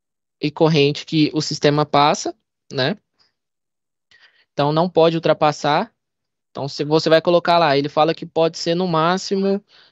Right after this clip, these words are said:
é, sei lá, sessenta volts. E cada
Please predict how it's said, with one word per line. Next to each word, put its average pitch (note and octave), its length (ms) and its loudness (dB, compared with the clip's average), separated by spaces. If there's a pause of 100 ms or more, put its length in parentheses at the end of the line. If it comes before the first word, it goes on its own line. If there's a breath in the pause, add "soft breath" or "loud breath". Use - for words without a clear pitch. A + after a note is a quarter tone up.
(140 soft breath)
é, C#3+ 640 2 (800)
sei E3 140 0
lá, D3+ 220 2 (220)
sessenta F#3 340 0
volts. F3 480 -2 (180)
E - 80 -8
cada G3 540 4